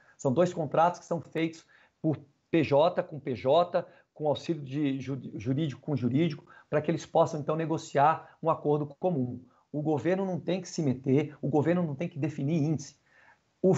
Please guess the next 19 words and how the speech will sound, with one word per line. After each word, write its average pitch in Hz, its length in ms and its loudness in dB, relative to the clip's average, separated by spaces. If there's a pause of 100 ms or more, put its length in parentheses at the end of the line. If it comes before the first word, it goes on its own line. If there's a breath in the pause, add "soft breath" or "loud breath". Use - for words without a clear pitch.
(120)
o 156 160 0
sucesso - 640 2
do 139 80 -6
setor 151 360 -4
de - 80 -10
shopping, 156 420 0
o 127 40 -4
su-, - 440 -10
o 147 60 -12
sucesso 170 500 0
do - 80 -16
setor 147 260 -8
imobiliário 143 560 2
no 143 120 -4
Brasil 127 520 -2 (260 soft breath)
se - 200 -4
deve 147 360 4
à 135 60 4
lei 143 420 0